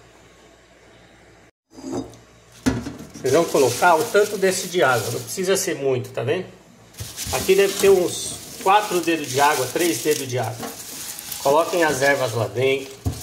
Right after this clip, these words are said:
Nesse momento já começam a pedir. Que nosso Pai Oxalá purifique,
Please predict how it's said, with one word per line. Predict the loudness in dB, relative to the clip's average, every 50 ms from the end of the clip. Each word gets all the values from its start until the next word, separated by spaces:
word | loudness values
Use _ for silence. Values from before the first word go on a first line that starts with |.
| -14 -12 -10 -8 -8 -8 -8 -10 -14 -16 -16 -16 -16 -16 -16 -12 -6
Nesse | -2 4 6 6 6 6 4 0 2 2
momento | 2 2 4 4 4 4 4 2 -2
já | 0 0 -2
começam | 2 4 4 4 6 4 4 2 2 0 -2 -4 -4 -6 -6 -8 -14 -14 -12 -10
a | -10 -8
pedir. | -6 -4 -6 -4 -4 -4 -4 -4 -4 -4 -6 -6 -6 -6 -4 -4 -6 -6 -8 -8 -10 -10 -12 -12 -14 -14 -14 -12 -6
Que | 2
nosso | 4 4 4 4 2 -4 -6
Pai | -2 0 2 2 2
Oxalá | 2 0 -2 -2 -2 -2 0 2 4 4 4 2 0 -4 -10 -12 -12 -10 -8 -8 -8 -8 -8 -10 -12 -12 -12 -12 -10 -10 -6 2
purifique, | 6 6 8 8 6 2 0 -4 -8 -6 -4 0 0 0 -2 -2 -8 -12 -14